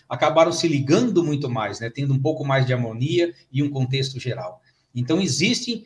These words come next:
dois pontos extremos dessa situação,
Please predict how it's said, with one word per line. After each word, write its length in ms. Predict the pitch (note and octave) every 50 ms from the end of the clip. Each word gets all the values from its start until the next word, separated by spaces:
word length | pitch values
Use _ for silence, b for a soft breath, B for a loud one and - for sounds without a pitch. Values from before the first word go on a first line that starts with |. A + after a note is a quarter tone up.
| B B _
dois 560 | - B2 A#2 B2+ F3 A3+ C#4+ D#4+ C#4+ - -
pontos 760 | - - - F3+ F3 G3 A#3+ B3 - C4+ B3+ - - - -
extremos 600 | E3 D#3+ - - - - D3+ E3+ G3+ A3+ A3+ -
dessa 240 | D#3+ E3+ D#3+ D#3 D#3
situação, 760 | - - D3+ - - C3+ B2+ - - - C3+ D3+ F#3+ A3 -